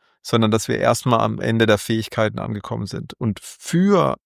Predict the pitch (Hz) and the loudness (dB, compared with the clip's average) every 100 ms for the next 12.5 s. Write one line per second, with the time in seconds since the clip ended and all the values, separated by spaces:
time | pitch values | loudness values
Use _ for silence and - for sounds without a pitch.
0 | - 120 123 110 - 107 - 170 165 170 | -2 2 2 0 -2 -4 0 0 2 2
1 | 143 147 147 147 139 147 - - - 92 | 2 0 0 0 0 -2 -4 -8 -6 -6
2 | 95 _ _ _ - - 170 165 120 127 | -8 _ _ _ -8 2 4 4 4 0
3 | 120 - 113 - - _ _ - 107 113 | 0 -2 -2 -4 -16 _ _ -4 2 6
4 | 107 104 - 104 101 98 98 - _ 123 | 6 6 2 0 0 0 -2 -8 _ 2
5 | 120 117 - 131 139 156 147 131 - 113 | 4 2 2 0 2 2 -2 -6 -4 -2
6 | 104 107 107 - 117 113 117 110 110 104 | -2 -4 -6 -6 -4 -2 -2 0 0 0
7 | 143 151 - 117 110 - 107 95 101 120 | -2 -4 0 0 0 -2 -2 0 0 2
8 | 123 123 - - - - 135 151 131 110 | 4 2 -2 -4 -4 0 2 2 2 2
9 | 117 110 - - 117 127 123 113 110 110 | 2 -2 -8 -6 0 2 2 2 2 4
10 | 131 127 113 110 107 113 107 107 - - | 4 2 2 0 0 -2 -2 -4 -8 -6
11 | 117 107 117 135 123 110 107 - - 156 | -2 0 0 0 0 0 -2 -4 -2 -2
12 | - 120 - 143 | 0 -2 0 0